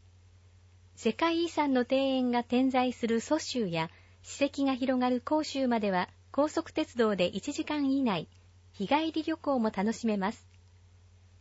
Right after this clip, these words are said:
世界環球金融中心、上海ワールドフィナンシャルセンターの展望台では、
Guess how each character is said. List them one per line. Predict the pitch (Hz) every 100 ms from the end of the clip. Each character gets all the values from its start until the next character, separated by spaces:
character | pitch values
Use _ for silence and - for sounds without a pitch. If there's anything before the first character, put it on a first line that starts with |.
| - - -
世 | - 302
界 | 294 262 202
環 | 226 285
球 | - 311 294
金 | 285 294 285
融 | 269
中 | - 247 254
心、 | - 226 208 - - - - - -
上 | - 294
海 | 277 240 180
ワ | 226
ー |
ル | 285
ド | 277
フ | 269
ィ | 254
ナ | 254
ン |
シ | 247
ャ | 240
ル |
セ | 240 226
ン | 214
タ | 165 151 143 - - - - 233
ー |
の | 240
展 | - 277 294
望 | 294
台 | 269 254
で | 240 202
は、 | 175